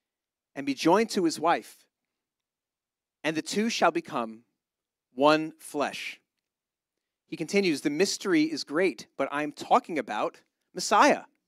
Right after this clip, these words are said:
and his community, his church. Yeshua, who fulfills all law and all prophets, he's the one who left father and mother to become one with his bride,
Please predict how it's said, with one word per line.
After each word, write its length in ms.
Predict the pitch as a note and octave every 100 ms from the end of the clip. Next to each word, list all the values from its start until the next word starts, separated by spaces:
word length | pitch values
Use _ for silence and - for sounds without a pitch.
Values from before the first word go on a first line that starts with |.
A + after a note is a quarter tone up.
| _ _ _ _ _ _ _ -
and 100 | D3
his 120 | E3+
community, 560 | - F3 C4 G#3+ G2 -
his 140 | -
church. 440 | - A#3 E3+ - - _ _ _ _ _ _ _ _ -
Yeshua, 600 | F#3 - D#4 B3+ B2+ B2 _ _ _ _
who 160 | A3
fulfills 480 | - A#3 - B3 G#3
all 280 | G#3+ A3 C4
law 200 | F#3 D3
and 100 | C#3
all 100 | E3
prophets, 640 | - A2+ - G2+ - - _ _ _ _ _ _ _ _ _ _ _
he's 220 | - G#3 G#3+
the 100 | G#3+
one 360 | C3+ A2 G#2+ _ _ _ _ _ _ -
who 120 | C3+
left 520 | B2+ D3+ - - - _ _ _ _ -
father 300 | C#3 C#3 D3
and 100 | C#3+
mother 320 | B2 G2+ - _ _ _ _ _ _ _ _ _ _ _ _
to 80 | -
become 300 | C3 - C3
one 140 | A#2 A#2
with 100 | A#2
his 120 | A#2
bride, 420 | A#2+ G2 F#2 -